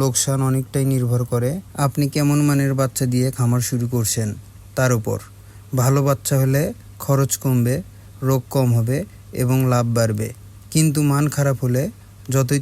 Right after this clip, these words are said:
চেষ্টা করেন লাভ করা খুব কঠিন। এবার চলুন দেখে নিই আজকের মুরগির বাচ্চার বাজার দর। সোনালী একত্রিশ টাকা, সোনালী ক্লাসিক বত্রিশ টাকা, সোনালী হাইব্রিড একচল্লিশ টাকা, সোনালী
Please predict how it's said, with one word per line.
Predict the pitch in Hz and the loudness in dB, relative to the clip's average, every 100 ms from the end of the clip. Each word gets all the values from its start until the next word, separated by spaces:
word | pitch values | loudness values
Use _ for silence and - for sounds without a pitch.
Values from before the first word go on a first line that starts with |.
| 147 | 0
চেষ্টা | 131 135 117 | -2 -2 -2
করেন | 120 127 180 - - - - | -2 -2 -6 -12 -20 -12 -2
লাভ | 127 127 - | 0 0 0
করা | 135 127 | -2 0
খুব | 135 123 | -4 -4
কঠিন। | 127 117 117 110 104 - 156 | -4 0 0 -2 -6 -2 0
এবার | 147 151 139 | 2 0 0
চলুন | 143 135 127 | 0 2 2
দেখে | 123 117 127 | 0 0 0
নিই | 120 131 202 - - - - 143 | 0 -2 -4 -12 -20 -20 -8 -2
আজকের | 127 127 131 127 | 0 2 2 2
মুরগির | 123 120 123 | 2 0 0
বাচ্চার | 117 - 123 127 - - - 120 | -2 -2 -2 -2 -6 -18 -6 0
বাজার | 117 113 107 | 2 2 0
দর। | 107 104 - - | -2 -4 -6 -4
সোনালী | 147 143 143 135 151 - - - - | 0 2 4 2 0 -6 -20 -14 -4
একত্রিশ | 139 143 - 139 127 - | -2 -2 -2 -2 -2 -2
টাকা, | 113 117 123 - - - - | -2 -2 -2 -8 -20 -12 -6
সোনালী | - 131 131 131 127 | 0 0 2 0 -2
ক্লাসিক | 131 123 - 123 - - - 120 | 0 0 -2 -4 -8 -16 -8 -4
বত্রিশ | 120 - 127 123 - | -4 -4 -4 -2 -2
টাকা, | 113 107 120 170 - - - | -4 -4 -6 -8 -18 -20 -10
সোনালী | - 139 131 131 127 | -2 0 0 2 2
হাইব্রিড | 123 117 113 127 - - - - - | 2 0 -2 -4 -8 -20 -20 -12 -8
একচল্লিশ | 135 - 135 123 120 - | -6 -4 -2 0 -2 -4
টাকা, | 113 113 156 - - - - - | -4 -4 -6 -12 -20 -20 -14 -4
সোনালী | 147 139 135 | 0 2 0